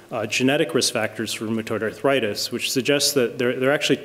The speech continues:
two sort of different diseases with rheumatoid arthritis, one that includes genetic risk factors and the other one that includes, uh, more sort of spontaneous rheumatoid arthritis, that this,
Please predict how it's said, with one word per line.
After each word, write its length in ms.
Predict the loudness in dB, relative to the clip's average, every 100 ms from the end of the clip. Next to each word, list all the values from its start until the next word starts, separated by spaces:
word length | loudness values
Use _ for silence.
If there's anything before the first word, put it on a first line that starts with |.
| 0
two 140 | 2 4
sort 200 | 4 2
of 120 | 2
different 340 | 0 0 -2
diseases 480 | -2 0 0 0 -4
with 100 | -6 -2
rheumatoid 320 | -2 0 -2
arthritis, 640 | -2 0 2 2 2 0 -4 -10 -12
one 420 | -2 2 4 4 2
that 160 | 0
includes 320 | -2 -2 -2
genetic 560 | 0 -2 0 0 0 -6 -4
risk 220 | -4 -2
factors 480 | -2 -2 -4 -6 -6
and 100 | -4
the 80 | -2
other 160 | 0
one 180 | 0 -2
that 140 | -4
includes, 600 | -6 -8 -2 0 0 -6 -10 -18 -20 -12 -4
uh, 280 | -2 -2 -4 -4
more 180 | -4
sort 180 | -2 -2
of 60 | -2
spontaneous 680 | -4 -4 -4 0 4 4 2
rheumatoid 320 | -4 -4 -6
arthritis, 580 | -6 -6 -8 -8 -10 -12 -20 -8
that 380 | -2 -2 -4 0
this, 340 | 4 4 2